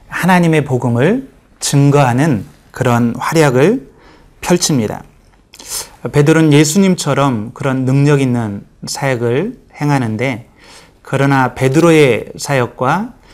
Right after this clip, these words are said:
예수님의 사역에는 근본적인 차이점이 있습니다.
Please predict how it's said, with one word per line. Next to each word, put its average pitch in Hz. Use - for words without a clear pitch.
예수님의 135
사역에는 135
근본적인 147
차이점이 156
있습니다. 117